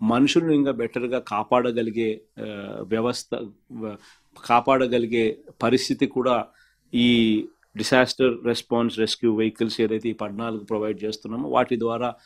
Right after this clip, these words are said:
అది కూడా జరుగుతుంది. So ఈ పద్నాలుగు వెహికల్స్, ఈ ముప్పై ఆరు వెహికల్స్ ఈ రెండు పర్పస్లకు సర్వ్ చేస్తూ పోలీస్ డిపార్ట్‌మెంట్‌లో ఇంకా ఎఫిషియన్-, ఇంకా ఎఫిషియన్సీని పెంపొంచేదా-, పెంపొందించే దానికోసం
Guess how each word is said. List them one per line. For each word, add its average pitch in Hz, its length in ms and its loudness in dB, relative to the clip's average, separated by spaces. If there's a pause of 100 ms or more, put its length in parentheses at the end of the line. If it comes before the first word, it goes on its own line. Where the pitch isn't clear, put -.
(240)
అది 120 200 0
కూడా 123 240 2
జరుగుతుంది. 98 600 -10 (540)
So - 40 -2
ఈ 117 120 0
పద్నాలుగు 127 520 0
వెహికల్స్, 127 460 0
ఈ 131 180 0
ముప్పై 120 320 -2
ఆరు 123 180 0
వెహికల్స్ 117 560 -2 (560)
ఈ 110 100 2
రెండు 113 260 4
పర్పస్లకు 123 880 -2 (280)
సర్వ్ 117 320 -2 (120)
చేస్తూ 120 400 -2 (500)
పోలీస్ 135 300 6
డిపార్ట్‌మెంట్‌లో 123 680 0
ఇంకా 117 380 -2 (500)
ఎఫిషియన్-, 120 520 -2
ఇంకా 117 240 0
ఎఫిషియన్సీని 117 640 -4
పెంపొంచేదా-, 107 580 -4
పెంపొందించే 113 640 -2
దానికోసం 113 600 -4